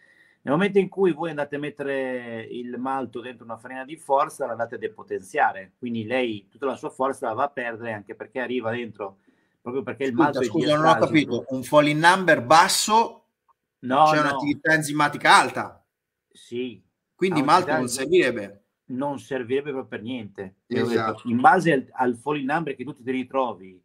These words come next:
Speaker 1: vai ad aggiungere il malto. Se
Speaker 2: Mm.
Speaker 1: tu hai un, hai una farina che è, è bassa di falling number, non serve, anzi ti manda tutto in pappa, tutto l'impasto in pochissimo tempo, perché è come aggiungere enzimi, aggiungi un malto. Cioè le unità Pollack di un malto,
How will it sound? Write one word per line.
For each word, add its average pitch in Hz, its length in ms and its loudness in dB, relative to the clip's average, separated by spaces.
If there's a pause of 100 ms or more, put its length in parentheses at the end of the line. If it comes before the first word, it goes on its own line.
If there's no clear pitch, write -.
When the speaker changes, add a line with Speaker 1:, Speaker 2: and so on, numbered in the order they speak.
Speaker 1:
vai 110 180 -8
ad 107 80 -6
aggiungere 110 400 -8
il 107 80 -10
malto. 98 540 -10 (360)
Se - 100 -10
Speaker 2:
Mm. 147 60 -8
Speaker 1:
tu 175 120 2
hai 165 100 2
un, 135 240 -6
hai 123 140 -4
una 135 200 -2
farina 143 460 -6
che 117 420 -8 (420)
è, - 240 -12
è 127 160 -6
bassa 139 380 4
di 131 120 -4
falling 131 320 -8
number, 117 220 -8
non 135 220 -8
serve, 127 380 -6
anzi 131 240 -6
ti 113 80 -12
manda 135 260 -8
tutto - 160 -14
in 113 160 -10
pappa, 131 420 -2
tutto 120 220 -10
l'impasto 120 460 -6
in 110 100 -14
pochissimo 104 480 -20
tempo, 123 340 -8
perché 107 220 -16
è 104 60 -18
come 139 180 -8
aggiungere 127 440 -8
enzimi, 107 460 -14
aggiungi 101 300 -14
un 104 80 -6
malto. 107 400 2
Cioè 127 180 -2
le 113 80 -6
unità 123 300 -2
Pollack 170 340 0
di 123 80 -18
un 127 140 -8
malto, 95 560 -10